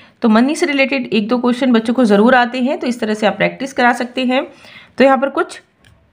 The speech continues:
पैसे दिए गए हैं, फिफ्टी पैसे प्लस ट्वेंटी पैसे प्लस टेन पैसे, इन सभी को ऐड करके बच्चों को यहाँ पर फिल करना है जो भी आंसर आता है।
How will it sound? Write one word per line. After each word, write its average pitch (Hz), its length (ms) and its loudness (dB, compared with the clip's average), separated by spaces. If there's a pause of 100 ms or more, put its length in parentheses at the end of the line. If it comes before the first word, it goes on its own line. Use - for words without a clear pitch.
(280)
पैसे 214 280 0
दिए 277 220 -2
गए 277 140 2
हैं, 339 200 0
फिफ्टी 262 340 -4
पैसे 254 340 0
प्लस 220 280 0
ट्वेंटी 233 320 2
पैसे 247 360 0
प्लस 196 300 -2
टेन 196 240 2
पैसे, 196 240 -4
इन 247 240 -2
सभी 220 300 2
को 277 260 0
ऐड 196 240 0
करके 226 300 -2
बच्चों 196 300 -6
को 240 100 -2
यहाँ 196 300 2
पर 403 160 0 (420)
फिल 262 180 2
करना 160 280 0
है 175 140 -4
जो 208 160 -2
भी 269 120 -2
आंसर 175 320 0
आता 147 260 -6
है। 156 180 -6